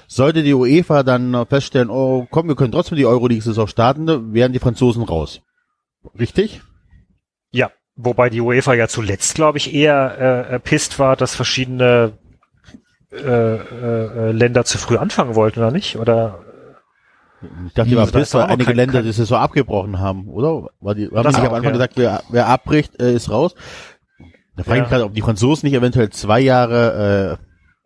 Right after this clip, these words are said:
Speaker 1: äh, Europapokal verschieben, also, äh,
Speaker 2: Ja, aber
Speaker 1: abgeben
Speaker 2: noch
Speaker 1: müssen
Speaker 2: haben sie
Speaker 1: deswegen.
Speaker 2: nicht, noch haben sie nicht abgebrochen,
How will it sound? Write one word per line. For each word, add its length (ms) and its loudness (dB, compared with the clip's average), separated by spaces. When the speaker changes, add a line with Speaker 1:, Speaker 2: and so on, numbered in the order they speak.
Speaker 1:
äh, 40 -8
Europapokal 600 2
verschieben, 600 -6
also, 280 2
äh, 120 -12
Speaker 2:
Ja, 180 0
aber 140 0
Speaker 1:
abgeben 160 2
Speaker 2:
noch 80 0
Speaker 1:
müssen 100 2
Speaker 2:
haben 100 0
sie 100 2
Speaker 1:
deswegen. 140 -2
Speaker 2:
nicht, 80 -12
noch 160 -4
haben 140 -2
sie 80 -4
nicht 160 0
abgebrochen, 580 -6